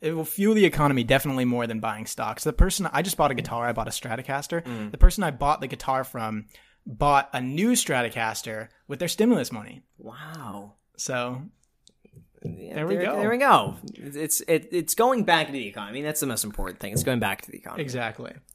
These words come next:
Speaker 1: Um, I just thought that was funny. People were literally throwing away, like, twelve hundred dollars. Catching up on the week, is there anything that you wanted to discuss, that y-, anything cool happened in your life between, you know, the last podcast and now?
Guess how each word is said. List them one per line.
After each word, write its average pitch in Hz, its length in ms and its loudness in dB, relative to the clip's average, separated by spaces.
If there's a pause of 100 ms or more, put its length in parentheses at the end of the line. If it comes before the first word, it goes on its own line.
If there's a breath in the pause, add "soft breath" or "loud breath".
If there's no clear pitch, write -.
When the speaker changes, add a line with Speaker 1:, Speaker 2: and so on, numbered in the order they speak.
(100)
Speaker 1:
Um, 131 480 0
I 135 80 0
just 160 120 -2
thought 143 140 8
that 127 60 6
was 107 120 4
funny. 110 220 0
People 120 220 -2
were 113 100 -2
literally 113 280 -4
throwing 110 380 -4
away, 113 240 -6
like, 113 160 -8
twelve 117 200 -8
hundred 120 220 -10
dollars. - 440 -10 (240)
Catching 202 320 4
up 226 100 8
on 208 80 12
the 143 80 2
week, 123 340 -2
is 120 120 -6
there 127 180 0
anything 180 300 2
that 165 100 0
you 139 80 0
wanted 135 240 -2
to 117 60 -14
discuss, 120 540 -2
that - 140 -12
y-, 160 160 -10
anything 143 320 -4
cool 131 320 -2
happened 127 300 0
in 120 80 -4
your 117 80 -8
life 117 240 -4
between, 117 460 -8 (180 soft breath)
you 131 80 -14
know, 113 80 -8
the 113 80 -10
last 113 320 -4
podcast 113 500 -6
and 110 100 -8
now? 107 300 -6